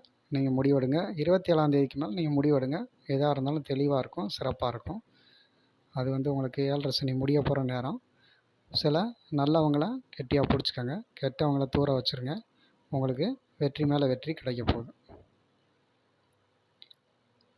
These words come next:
கும்பராசிக்காரங்களுக்கு இந்த வாரம் ரொம்ப சிறப்பான ஒரு வாரமா இருக்க போகுது. அதனால ஒரு தெளிவான முடிவு எடுக்கிறது, நல்ல சிந்தனைகளோட இருங்க. உங்களுக்கு வந்து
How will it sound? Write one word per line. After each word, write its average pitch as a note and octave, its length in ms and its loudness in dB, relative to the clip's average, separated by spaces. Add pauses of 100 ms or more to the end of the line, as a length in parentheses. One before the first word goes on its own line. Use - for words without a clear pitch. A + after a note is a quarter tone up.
கும்பராசிக்காரங்களுக்கு D3 1040 2 (920)
இந்த C#3 180 2
வாரம் C#3 220 2
ரொம்ப C3+ 220 0
சிறப்பான D3 520 0
ஒரு B2+ 220 -2
வாரமா C3 280 -2
இருக்க - 240 -2
போகுது. B2+ 300 2 (840)
அதனால C#3+ 440 2
ஒரு F3+ 300 2 (220)
தெளிவான D3+ 440 4
முடிவு C#3+ 300 4
எடுக்கிறது, C3 420 -4 (460)
நல்ல D3 260 2 (100)
சிந்தனைகளோட C#3+ 640 2
இருங்க. C3 320 -6 (720)
உங்களுக்கு C3+ 360 -2
வந்து D#3 360 -6